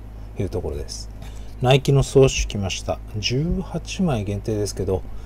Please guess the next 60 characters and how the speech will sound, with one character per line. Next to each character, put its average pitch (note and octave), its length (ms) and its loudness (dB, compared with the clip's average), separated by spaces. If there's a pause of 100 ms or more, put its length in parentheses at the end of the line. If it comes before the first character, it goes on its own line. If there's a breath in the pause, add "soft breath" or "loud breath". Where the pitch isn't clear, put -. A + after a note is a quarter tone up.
(140 loud breath)
あ C#3+ 160 6
の、 C#3+ 280 6
ナ D#3+ 120 6
イ F3+ 60 4
キ F#3 80 6
の F#3 100 6
創 F#3+ 220 4
始 - 180 -2
は C3 100 4
ま A#2+ 220 2
あ、 E2 80 -6
一 A#2 200 -6
枚 C#3+ 140 4
一 C#3+ 140 -2
枚 D3 180 4
ぐ C#3+ 80 4
ら G#2+ 80 6
い E2 40 2
し - 60 -8
か F2 120 -8
な E2+ 100 -4
い D#2 60 -4
の D2 100 -6
で、 D2+ 160 -4 (420 loud breath)
ま F3 60 6
あ、 D3 40 4
こ F#3+ 100 10
れ G3 100 12
ね、 G#3 160 8 (640)
紺 E3 260 6
色 F3 180 2 (340)
の D#3 120 4
方 C3+ 140 6
を E2 60 0
着 - 100 -10
て A2+ 80 -4
ま F#2+ 140 -2
す - 80 -8
け F#2 60 -6
ど、 E2 100 -2
こ - 160 -4
れ C#3+ 120 6
が、 C3 180 2 (120)
ま B2 80 0
あ、 G2+ 60 -2
白 A2 260 2
い G2+ 60 2
ジ G2+ 80 2
ャ F#2 80 4
ー - 20 2
ジ F2 100 -4
の D2+ 220 -4
ナ E2+ 120 -4
イ F2 40 -8
キ - 80 -8
創 - 160 -6
始 - 140 -8
な - 60 -10
ん - 40 -12
で。 - 60 -10